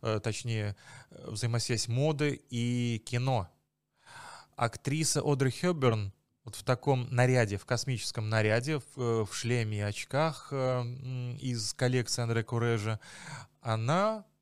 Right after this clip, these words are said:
пожалуйста, появляется на экране художественного фильма шестьдесят шестого года «Как украсть миллион». Она с-, свободно рассекает по улицам, э, Парижа, э,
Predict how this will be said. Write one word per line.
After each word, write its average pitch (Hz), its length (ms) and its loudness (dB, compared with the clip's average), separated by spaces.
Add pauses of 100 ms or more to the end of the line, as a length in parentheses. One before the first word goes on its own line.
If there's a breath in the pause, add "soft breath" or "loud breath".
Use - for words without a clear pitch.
(100)
пожалуйста, 127 360 -2
появляется 120 540 0
на 110 160 0
экране 131 320 0
художественного 113 540 -2
фильма 113 260 -6
шестьдесят 101 220 -4
шестого 101 420 -2
года 143 280 -2
«Как - 260 -4
украсть - 280 -10
миллион». 104 400 -6 (220)
Она 131 220 -4
с-, - 400 -6 (240)
свободно 147 760 0
рассекает 120 760 0
по 110 200 2
улицам, 113 600 -2 (520 loud breath)
э, 113 380 0
Парижа, 127 540 2 (340 loud breath)
э, - 40 -18